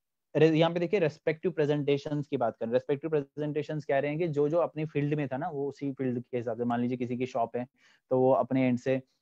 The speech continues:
अ, जो वो दे सकता था, किसी का किराने का, एग्जांपल के तौर पे मैं बोल रहा हूँ, किसी का किराने का शॉप है, तो वो, अ,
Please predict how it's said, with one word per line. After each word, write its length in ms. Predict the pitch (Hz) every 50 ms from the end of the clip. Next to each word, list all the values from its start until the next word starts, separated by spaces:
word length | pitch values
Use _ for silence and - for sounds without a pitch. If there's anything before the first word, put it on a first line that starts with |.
| _ _ _ _ -
अ, 280 | 110 107 107 107 107 107
जो 260 | 110 120 143 151 151
वो 240 | 147 139 139 139 139
दे 160 | 131 127 127
सकता 320 | 120 - 120 - 110 123 117
था, 80 | 117
किसी 220 | 113 - 113 120 113
का 80 | 120
किराने 420 | 117 - - 120 123 120 117 117 117
का, 160 | 123 113 110
एग्जांपल 420 | 107 107 120 127 120 110 113 107
के 80 | 104 107
तौर 120 | 98 101
पे 120 | 98 107 107
मैं 140 | 101 101 98
बोल 100 | 98 98
रहा 60 | 104
हूँ, 60 | 110
किसी 260 | 107 - 117 - 120 113
का 80 | 120
किराने 360 | 107 - 120 117 117 117 117 113
का 80 | 117
शॉप 260 | 110 - 117 107 - 113
है, 100 | 113 107
तो 120 | 120 120
वो, 180 | 123 131 131 - _ - - _ _ -
अ, 240 | 113 113 110 -